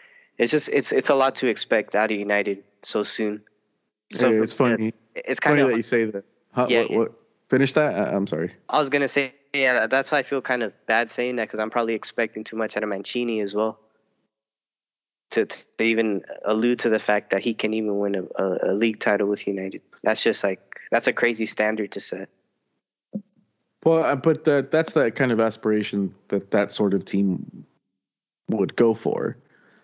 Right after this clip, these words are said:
Speaker 2: It, it's, uh, maybe, maybe outlandish to expect, but, you know, when, I mean, when you put that much money into a team and when you look at the players they've got, it's not like it's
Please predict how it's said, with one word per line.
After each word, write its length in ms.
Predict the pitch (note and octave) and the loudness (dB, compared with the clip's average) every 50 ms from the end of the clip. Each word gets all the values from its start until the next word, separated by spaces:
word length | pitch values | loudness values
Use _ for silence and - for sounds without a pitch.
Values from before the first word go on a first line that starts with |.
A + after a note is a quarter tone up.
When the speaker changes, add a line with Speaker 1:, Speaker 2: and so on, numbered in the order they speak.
| _ _ | _ _
Speaker 2:
It, 240 | - - G#2 F#2 - | -2 0 0 2 0
it's, 320 | - - A2 G#2+ - - - | 0 -2 -4 -4 -4 -2 0
uh, 260 | G2+ F#2 F#2 F#2 F2+ D#2+ - _ _ _ _ - | 0 2 2 0 0 -4 -6 _ _ _ _ 0
maybe, 640 | G2+ A2+ A2 A2+ A#2+ C3 C#3 D3 D3+ D3 D3 C3+ B2+ | 2 4 6 6 4 4 4 2 2 0 -2 -2 0
maybe 300 | - A2+ A#2 B2 B2+ B2+ | 0 2 4 4 4 4
outlandish 500 | G2+ F#2 A2 A#2 A#2 A#2+ B2 B2 B2 - | 4 4 2 2 2 2 0 -2 -4 -2
to 160 | - G#2+ F#2+ | -2 0 0
expect, 680 | - - - - - G#2+ A2 A#2+ C3 - - - - _ _ _ _ _ _ _ _ _ _ _ _ _ _ - | 0 -2 -6 -4 0 2 2 2 0 -4 -10 -20 -20 _ _ _ _ _ _ _ _ _ _ _ _ _ _ -6
but, 440 | G2 G#2+ G2+ G2 F#2+ F2+ F2 G2 F#2+ F2+ - - _ _ _ _ _ - | -2 0 2 2 2 2 2 0 -2 -4 -10 -20 _ _ _ _ _ -6
you 100 | - F#2 | -2 -2
know, 120 | F2 F2 F2+ | 0 0 0
when, 600 | F2 F2+ F#2+ F#2+ F#2 F2+ F2 E2+ - - - - - _ _ _ _ _ _ _ _ _ _ _ - - | 0 0 0 0 0 0 0 -2 -4 -6 -10 -16 -18 _ _ _ _ _ _ _ _ _ _ _ -4 0
I 40 | |
mean, 260 | G2+ G2+ F#2+ F#2 F#2 G2 | 0 2 2 2 4 4
when 140 | G2 G2 | 4 4
you 80 | G2 G2 | 2 2
put 220 | F#2+ - G#2+ F#2 | 2 2 2 2
that 140 | - G2 G2 F#2+ | 4 2 2 4
much 240 | G2 G2 F#2 - | 2 0 0 0
money 220 | - G2 G2 G2 F#2+ | 2 2 2 4 2
into 220 | F#2 F2 - F#2+ F2+ | 2 2 0 0 0
a 40 | |
team 560 | F2 - - - - G2+ G2 F#2+ F#2 F#2 F#2 F#2 | 0 -2 -6 -4 -2 0 2 2 2 2 0 0
and 280 | F2 F2+ F#2 F#2+ - - _ _ _ _ - | 0 0 -2 -2 -6 -8 _ _ _ _ 0
when 120 | - A2+ | 2 4
you 80 | A2+ A2+ | 4 6
look 160 | B2+ D3 C#3+ | 4 4 4
at 100 | C#3+ G#2+ | 2 0
the 80 | A2+ G2+ | 0 2
players 300 | - A#2 A2 G2+ G2 F#2+ | 2 4 4 4 4 2
they've 200 | G2 F#2+ F2+ F#2+ | 2 0 0 0
got, 240 | - G#2 G#2 G2+ F#2+ | 2 2 4 4 2
it's 200 | F#2 F2+ - - | 0 -2 -4 -2
not 160 | G#2+ F#2+ D2 | -2 -2 0
like 140 | E2+ F#2+ F2+ | 0 -2 -2
it's 240 | F2 E2 - - - | -4 -6 -8 -10 -16